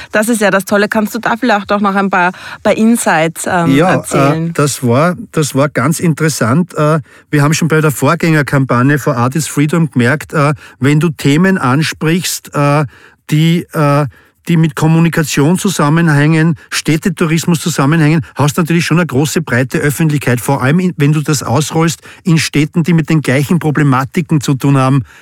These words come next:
Speaker 2: wie Wien, London, Paris, New York. Es ist ja überall, wie du am Anfang gesagt hast, die Zeit vor Corona. Die Zeit vor Corona, das kann man sich jetzt gar nicht mehr vorstellen, war so, dass man überall, äh, gesprochen hat, äh, die Entzerrung der Touristenströme.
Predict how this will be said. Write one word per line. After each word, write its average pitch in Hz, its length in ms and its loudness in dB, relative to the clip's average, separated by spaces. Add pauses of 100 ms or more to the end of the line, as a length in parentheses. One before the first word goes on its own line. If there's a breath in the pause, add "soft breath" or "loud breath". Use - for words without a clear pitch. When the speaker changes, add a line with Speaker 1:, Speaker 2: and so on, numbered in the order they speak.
Speaker 2:
wie 147 200 2
Wien, 135 360 2
London, 127 560 2
Paris, 131 480 0
New 135 100 4
York. 127 300 0
Es 147 100 0
ist 151 120 -2
ja 156 60 0
überall, 175 300 0 (260 loud breath)
wie 151 200 0
du 156 200 -2
am 147 140 2
Anfang 139 240 0
gesagt 151 300 -4
hast, 151 120 -2 (300 loud breath)
die 147 80 2
Zeit 131 320 0
vor 143 200 -2
Corona. 135 480 0 (420 loud breath)
Die 143 60 0
Zeit 139 260 0
vor 175 100 0
Corona, 147 280 0
das 165 120 -2
kann 156 140 0
man 160 80 2
sich 156 140 -2
jetzt 151 200 -2
gar 139 80 0
nicht 139 100 2
mehr 156 100 2
vorstellen, 143 440 0
war 147 80 2
so, 139 320 0 (200 loud breath)
dass 151 180 -2
man 156 100 2
überall, 170 460 0
äh, 147 160 0
gesprochen 147 480 0
hat, 143 160 -2 (260 loud breath)
äh, 135 160 0 (220 loud breath)
die 170 120 -4
Entzerrung 151 720 0
der 139 140 -2
Touristenströme. 117 800 0